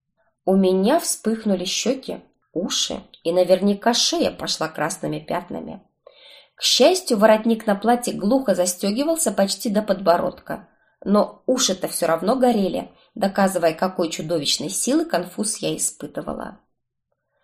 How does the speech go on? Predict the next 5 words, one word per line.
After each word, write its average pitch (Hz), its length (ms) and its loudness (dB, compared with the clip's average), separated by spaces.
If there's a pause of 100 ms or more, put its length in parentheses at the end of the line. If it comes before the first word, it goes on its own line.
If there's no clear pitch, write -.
(720)
Следуя 208 540 4
главным 202 460 6
постулатам 220 640 2
репортерской 208 680 0
службы, 294 600 -4